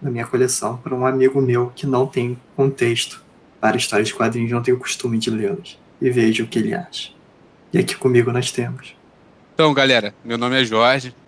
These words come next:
Speaker 2: e eu não tenho tanto conhecimento assim de, de quadrinhos, animes, mangás e tal. Eu conheço alguns, não conheço muita coisa.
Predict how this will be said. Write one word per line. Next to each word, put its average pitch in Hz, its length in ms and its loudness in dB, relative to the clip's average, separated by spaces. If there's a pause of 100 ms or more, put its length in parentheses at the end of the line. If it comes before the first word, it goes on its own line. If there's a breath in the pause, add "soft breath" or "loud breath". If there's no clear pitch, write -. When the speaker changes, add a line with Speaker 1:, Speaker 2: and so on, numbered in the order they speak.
(100)
Speaker 2:
e 123 240 0
eu 139 80 6
não 165 100 4
tenho 180 220 0
tanto 185 180 -6
conhecimento 170 460 0
assim 151 240 -2
de, 139 380 -4
de 120 120 -12
quadrinhos, 123 840 0
animes, 120 600 -4
mangás 110 480 2
e 107 40 -18
tal. 113 400 0
Eu 107 100 -4 (260)
conheço 165 300 4
alguns, 160 460 2
não 151 100 -2
conheço 143 320 -2
muita 143 240 -8
coisa. 147 580 -4